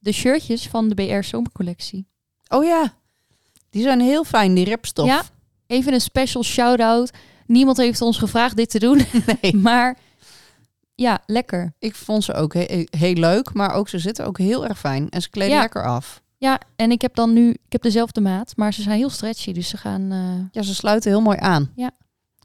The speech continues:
Speaker 2: Klopt, want we hebben, ik heb ook wel eens die wat meer polo-achtige dingen gehad. Die zijn natuurlijk sowieso nooit gemaakt om zo strak aan te sluiten.
Speaker 1: Ja, met
Speaker 2: Die
Speaker 1: zo'n
Speaker 2: v-,
Speaker 1: ritsje erin,
Speaker 2: ja,
Speaker 1: eh.
Speaker 2: die vond ik toen ook wel, ik vond de vibe daarvan wel leuk, maar ik vind deze shirts echt,
Speaker 1: Het is weer
Speaker 2: ehm,
Speaker 1: anders,
Speaker 2: ja.
Speaker 1: minimalistisch,
Speaker 2: Heel
Speaker 1: strak.
Speaker 2: leuk.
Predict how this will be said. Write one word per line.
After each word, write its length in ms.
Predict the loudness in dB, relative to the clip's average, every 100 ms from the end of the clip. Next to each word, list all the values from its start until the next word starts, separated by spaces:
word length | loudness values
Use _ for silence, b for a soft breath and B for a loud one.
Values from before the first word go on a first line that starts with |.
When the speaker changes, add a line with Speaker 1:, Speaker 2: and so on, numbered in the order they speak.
| -6
Speaker 2:
Klopt, 300 | -4 -2 -2
want 200 | -2 0
we 100 | 0
hebben, 260 | 0 -2
ik 140 | -6 -4
heb 140 | -4
ook 100 | -2
wel 100 | -2
eens 180 | -2 -2
die 220 | -2 -2
wat 200 | -4 -6
meer 280 | -4 -4 -4 _
polo-achtige 1080 | -2 0 0 -2 -4 -8 -8 -6 -4 -4 -4
dingen 220 | -6 -4 -4
gehad. 280 | -4 -6
Die 100 | -6
zijn 140 | -4 -4
natuurlijk 280 | -4 -6 -4
sowieso 320 | -2 -2 -2
nooit 200 | -4 -6
gemaakt 360 | -6 -6 -6
om 120 | -6 -4
zo 140 | -4
strak 340 | -6 -6 -10 -8
aan 160 | -6 -6
te 80 |
sluiten. 480 | -6 -8 -8 -8 -10 -10
Speaker 1:
Ja, 200 | -12 -12 -14
met 160 | -10 -4
Speaker 2:
Die 100 | -2
Speaker 1:
zo'n 100 | 0
Speaker 2:
v-, 20 |
Speaker 1:
ritsje 300 | -2 -4 -6
erin, 360 | -6 -6 -6 -4
Speaker 2:
ja, 180 | 0 0
Speaker 1:
eh. 40 | -2 -10 -4
Speaker 2:
die 200 | -2 0
vond 140 | -2
ik 60 | 0
toen 160 | 0
ook 140 | -2 0
wel, 240 | -2 -2
ik 100 | -4
vond 180 | -4 -4
de 80 | -2
vibe 240 | -2 -2
daarvan 340 | -2 -4 -2 0
wel 120 | 2
leuk, 300 | 2 0 0
maar 100 | -2
ik 100 | 0
vind 140 | 0
deze 240 | 0 0 -2
shirts 320 | -4 -4 -6
echt, 200 | -6 -4
Speaker 1:
Het 80 | -4
is 60 | -2
weer 120 | 0
Speaker 2:
ehm, 100 | 2
Speaker 1:
anders, 520 | 0 0 -2 -4 -6
Speaker 2:
ja. 100 | 0 2
Speaker 1:
minimalistisch, 760 | 2 0 -4 -6 -8 -8 -8 -4
Speaker 2:
Heel 180 | 0
Speaker 1:
strak. 180 | 2 2
Speaker 2:
leuk. 240 | 0 -4